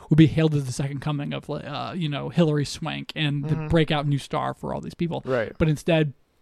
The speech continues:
Speaker 1: I mean, I think I've seen one article written about Hi-,
Speaker 2: Right.
Speaker 1: I
Speaker 2: It's,
Speaker 1: Am
Speaker 2: yeah,
Speaker 1: Mother.
Speaker 2: instead they're on Netflix. They're, they're talking about for the weekend they're released, maybe even just the first day.
Speaker 1: Yeah.
Speaker 2: And then everybody forgets about it.
Speaker 1: Mm-hmm.
Speaker 2: And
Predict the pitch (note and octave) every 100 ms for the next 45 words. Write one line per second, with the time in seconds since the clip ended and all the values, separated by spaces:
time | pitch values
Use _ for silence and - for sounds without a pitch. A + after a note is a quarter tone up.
0 | _ _ - D#3+ D3 C#3+ C#3+ D3 D3 C#3
1 | C#3+ C#3 D3 D3 F#3+ C3+ B2+ B2 B2 D#3
2 | - D3+ C#3+ C#3 B2+ - C#3+ B2+ C#3 D#3+
3 | A#2+ B2 D3+ D3 C#3+ C3 D3+ - E3 -
4 | - - C#3+ C3+ A#2+ - D3+ - D3 E3
5 | C3 - C#3+ C3+ E3 F3+ E3 D#3 D3 C3+
6 | C#3+ G#3 - C#3 C#3+ D#3+ D#3+ D3 C#3 -
7 | - C#3 - - - D#3 C3+ C#3+ D#3 A#2
8 | A2 - - - D3 C#3 - B2 A#2 A#2+
9 | A#2 B2 F#2+ - - - - - D#3+ D3+
10 | D3+ D#3 _ _ - C3+ C3 B2 B2+